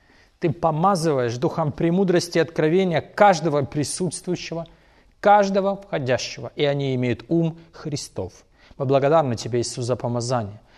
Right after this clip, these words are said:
Благодарны Тебе за Дух Господень, за Дух премудрости и ведения на, на умах присутствующих и входящих во имя Иисуса. Спасибо Тебе, Иисус.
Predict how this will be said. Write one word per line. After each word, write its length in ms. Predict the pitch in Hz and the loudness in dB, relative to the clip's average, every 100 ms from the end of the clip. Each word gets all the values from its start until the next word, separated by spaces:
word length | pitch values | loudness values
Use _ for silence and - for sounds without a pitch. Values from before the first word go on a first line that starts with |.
| - _ | -20 _
Благодарны 720 | 147 170 175 170 160 165 156 139 | 0 2 4 2 4 2 2 -2
Тебе 280 | - 139 | -2 -2
за 180 | 135 131 | 0 0
Дух 560 | 127 127 170 170 165 - | -2 2 2 4 0 -2
Господень, 800 | 143 147 - - 139 117 95 - - - - | -4 -4 -4 -2 0 0 -4 -14 -20 -20 -8
за 220 | 135 151 | -2 0
Дух 380 | 147 175 180 - - - | 2 2 2 0 -6 -4
премудрости 760 | 143 139 156 190 175 165 - 180 | 0 0 2 2 2 -2 -2 -2
и 120 | 170 | 0
ведения 580 | 160 156 110 101 - _ - | 2 0 -2 -8 -12 _ -10
на, 200 | 147 147 - - _ - | -4 -4 -6 -20 _ -8
на 240 | 151 151 - | -4 -4 -6
умах 560 | 147 135 175 185 - - - _ | -6 0 2 2 -2 -20 -20 _
присутствующих 1040 | - 113 - 170 180 - 160 160 - - - _ | -8 -8 -4 -2 -2 -6 -4 -4 -6 -10 -12 _
и 80 | 185 | -6
входящих 640 | 175 - 135 117 110 - - | -6 -4 -4 -2 -4 -6 -8
во 140 | 113 - | -8 -4
имя 320 | 165 165 165 160 - _ - | -2 0 -2 -6 -20 _ -6
Иисуса. 600 | 135 123 - - - - _ _ _ - - | -4 -2 -6 -8 -12 -14 _ _ _ -20 -16
Спасибо 460 | - 143 - 147 | -6 -4 -2 -2
Тебе, 240 | 127 113 107 | -2 -2 -4
Иисус. 580 | - - - - - | -6 -12 -16 -18 -18